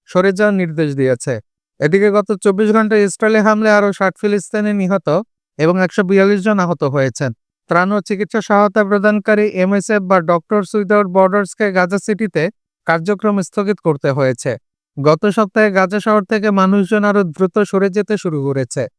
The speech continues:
কারণ আইডিএফ শহরে আরও গভীরে প্রবেশ করেছে। আইডিএফ এর আরবি ভাষার মুখপাত্র কর্নেল আবিখাই আদ্রি বলেন, গাজা নগরী প্রায় ফাঁকা হয়ে যাচ্ছে। বাসিন্দারা বুঝতে পারছেন যে সামরিক অভিযান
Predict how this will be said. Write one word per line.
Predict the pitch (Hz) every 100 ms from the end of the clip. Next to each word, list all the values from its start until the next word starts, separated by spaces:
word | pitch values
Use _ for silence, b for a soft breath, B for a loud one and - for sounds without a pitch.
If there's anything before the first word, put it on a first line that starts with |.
| _ _
কারণ | - 165 190
আইডিএফ | 185 185 214 196
শহরে | 214 214 214
আরও | 208 202
গভীরে | 185 185 208
প্রবেশ | 190 175 147 -
করেছে। | 143 139 - 120 - _ _ -
আইডিএফ | 151 180 196 214 214
এর | 220 214 - _ _ -
আরবি | 160 175 196
ভাষার | 208 220 202
মুখপাত্র | 196 202 208 - 214 190
কর্নেল | 190 185 196 202
আবিখাই | 170 190 202 214
আদ্রি | 208 180 - 214
বলেন, | 180 143 165 233 - _ _ _ 147
গাজা | 165 190
নগরী | 202 202 208 208
প্রায় | 208 202
ফাঁকা | - 170 185
হয়ে | 156 143
যাচ্ছে। | 135 123 - 117 - _ -
বাসিন্দারা | 139 - 160 160 156
বুঝতে | 156 - 202
পারছেন | 208 - 220
যে | 214
সামরিক | 208 196 202 214 202
অভিযান | 196 180 160 214